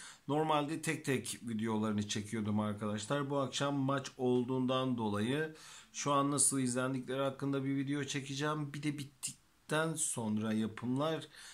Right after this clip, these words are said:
nasıl izlendikleri hakkında genel bir analiz videosu çekeceğim. Şu an diziler devam ediyor arkadaşlar. Ee, siz de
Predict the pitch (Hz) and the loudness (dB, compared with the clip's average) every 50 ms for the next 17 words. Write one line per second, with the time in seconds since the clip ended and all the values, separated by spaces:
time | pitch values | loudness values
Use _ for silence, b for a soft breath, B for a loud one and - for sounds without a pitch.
0 | B B _ 120 123 127 123 - - 135 135 127 123 123 110 107 123 120 120 120 | B B _ 0 2 4 6 6 4 4 2 2 2 2 2 0 0 -2 -2 -2
1 | 113 117 110 - - 120 123 120 120 113 107 - - 117 139 151 151 127 123 120 | -2 -4 -6 -6 -4 -2 -2 0 0 -2 -4 -4 -4 -2 0 0 0 0 0 0
2 | 120 123 123 123 117 131 127 - 113 110 110 110 107 104 101 92 95 101 95 98 | 0 2 0 0 -2 -4 -6 -4 -2 0 2 2 2 2 0 -2 -4 -6 -6 -4
3 | 101 98 95 - - - - 101 90 98 104 123 131 139 135 B B B B B | -4 -2 0 0 0 0 -2 -6 -6 -4 -2 -2 -2 -2 -4 B B B B B
4 | B B - - - 170 165 165 160 156 151 139 139 151 160 156 156 156 151 143 | B B -16 -8 -2 0 2 2 2 0 0 0 0 0 2 2 2 2 2 0
5 | 147 147 147 147 147 147 143 147 143 135 143 147 143 131 120 107 101 - 101 95 | 2 4 4 6 6 6 4 2 0 0 2 2 2 2 0 0 -2 -4 -4 -4
6 | 95 95 - - 131 143 151 147 147 - - B B B B B B B B B | -4 -4 -2 0 2 2 2 2 -2 -8 -12 B B B B B B B B B
7 | B B B _ - _ - - 131 120 113 113 113 110 110 - - 156 151 143 | B B B _ -20 _ -4 -2 0 0 2 0 0 2 4 4 4 4 4 2
8 | 135 127 123 127 131 143 143 143 147 147 143 | 2 2 2 2 2 2 2 2 2 2 0